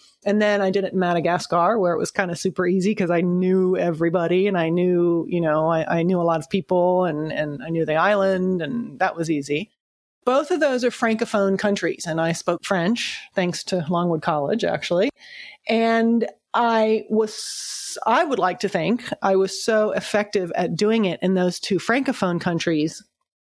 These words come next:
that then there was a need in Honduras. And the person who was supposed to be the advance team couldn't make it for whatever reason.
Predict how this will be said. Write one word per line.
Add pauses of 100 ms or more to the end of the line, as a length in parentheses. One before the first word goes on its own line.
(140)
that
then
there
was
a
need
in
Honduras. (520)
And
the
person
who
was
supposed
to
be
the
advance
team
couldn't
make
it
for
whatever
reason.